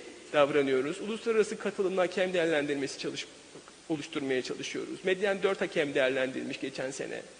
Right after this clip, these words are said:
Kabul olduktan ortalama yetmiş yedi gün sonra yayınlamışız.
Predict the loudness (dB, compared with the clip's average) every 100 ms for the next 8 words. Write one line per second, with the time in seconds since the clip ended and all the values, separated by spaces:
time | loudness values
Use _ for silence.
0 | -20 -20 -20 -20 -20 -4 2 2 4 2
1 | 0 0 2 4 4 4 4 2 2 0
2 | -4 -2 0 0 2 4 4 4 4 2
3 | 0 -2 -6